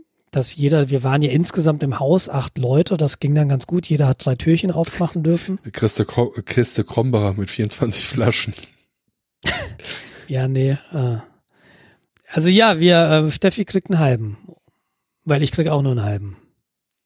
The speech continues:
Speaker 2: Ach, das ist ja aber, das ist ja blöd.
Speaker 1: <laughs>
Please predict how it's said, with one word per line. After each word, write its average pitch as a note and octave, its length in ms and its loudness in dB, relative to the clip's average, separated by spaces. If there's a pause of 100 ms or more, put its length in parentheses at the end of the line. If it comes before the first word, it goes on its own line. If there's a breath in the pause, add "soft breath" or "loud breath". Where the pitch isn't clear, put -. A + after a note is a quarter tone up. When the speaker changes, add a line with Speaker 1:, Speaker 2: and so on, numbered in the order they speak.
(960)
Speaker 2:
Ach, - 180 -8
das F#2 180 -8
ist A#2 140 -2
ja A2+ 80 4
aber, F2+ 400 -2 (2750)
das G2+ 160 -6
ist D#3 140 0
ja A#2+ 80 4
blöd. E2 520 -8 (480)
Speaker 1:
<laughs> - 60 -2